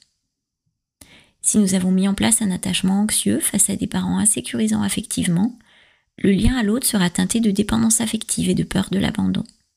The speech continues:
Enfin, les personnes qui ont vécu des traumas dans l'enfance, inceste, maltraitance parentale, peuvent développer des liens d'attachement désorganisés,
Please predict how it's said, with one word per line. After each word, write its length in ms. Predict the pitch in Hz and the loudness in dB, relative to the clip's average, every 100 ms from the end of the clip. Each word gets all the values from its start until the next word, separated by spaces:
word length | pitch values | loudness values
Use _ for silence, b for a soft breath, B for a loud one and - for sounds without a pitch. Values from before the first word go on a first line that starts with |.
| _ _ _ _ _ _ _ _ _ _ b b b b _ - | _ _ _ _ _ _ _ _ _ _ b b b b _ -4
Enfin, 240 | 202 262 | 0 0
les 120 | 302 | 0
personnes 340 | 233 208 269 294 | 0 0 -2 -4
qui 140 | - | -2
ont 40 | |
vécu 260 | 185 185 - | -2 -2 0
des 100 | 220 | 0
traumas 340 | 202 240 240 240 | 0 0 0 2
dans 100 | 208 | 2
l'enfance, 680 | 196 - 180 180 220 - - - | 0 -2 -2 -2 -2 -4 -8 -6
inceste, 600 | 180 - 190 208 - 202 | -2 0 0 -2 -2 0
maltraitance 560 | 185 - 190 202 202 | 0 -2 -4 -2 -2
parentale, 640 | - 196 190 190 185 202 247 b b b b b | 0 0 -2 0 0 0 -2 b b b b b
peuvent 180 | - 247 | -2 2
développer 400 | 202 220 220 254 | 2 2 0 0
des 120 | 262 | 2
liens 180 | 220 202 | 2 2
d'attachement 520 | 202 202 208 - 214 | 2 2 0 2 2
désorganisés, 800 | 208 233 240 226 226 208 190 - | 2 2 2 2 4 4 2 -2